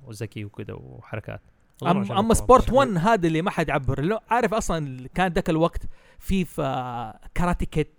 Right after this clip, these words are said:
Speaker 1: أيوه، أيوه، أيوه.
Speaker 2: مع
Speaker 1: إيه،
Speaker 2: فالناس
Speaker 1: لا، الكاراتيه كان طالع وقتها.
Speaker 2: فكان طالع، بالذات إنه تاني حلقة في س-، بايونيك سكس كانت مرة الكاراتي وان يروح عالم، آه، يتعرف على أبوه،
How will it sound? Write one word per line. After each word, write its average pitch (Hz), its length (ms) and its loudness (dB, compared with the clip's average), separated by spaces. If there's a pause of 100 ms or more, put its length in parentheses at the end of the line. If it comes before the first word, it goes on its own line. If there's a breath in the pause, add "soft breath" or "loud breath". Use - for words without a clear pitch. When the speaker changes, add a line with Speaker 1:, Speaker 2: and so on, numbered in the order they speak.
(580)
Speaker 1:
أيوه، 127 300 4
أيوه، 120 220 0
أيوه. 117 240 0
Speaker 2:
مع 143 180 2
Speaker 1:
إيه، 139 60 0
Speaker 2:
فالناس 180 300 4
Speaker 1:
لا، 151 60 4
الكاراتيه 135 380 -6
كان 131 200 -6
طالع 120 300 -2
وقتها. 92 100 -4 (100)
Speaker 2:
فكان 196 180 2
طالع، 170 380 6
بالذات 147 360 2
إنه 180 80 4
تاني 254 280 4
حلقة 156 480 2 (960)
في - 160 -4
س-، - 180 -4
بايونيك 147 560 0
سكس - 280 0
كانت 185 360 4
مرة 156 360 4
الكاراتي 151 680 4
وان 202 260 6
يروح 175 320 6
عالم، 165 480 4
آه، 139 60 -2 (100)
يتعرف 160 480 2
على 160 220 2
أبوه، 156 240 8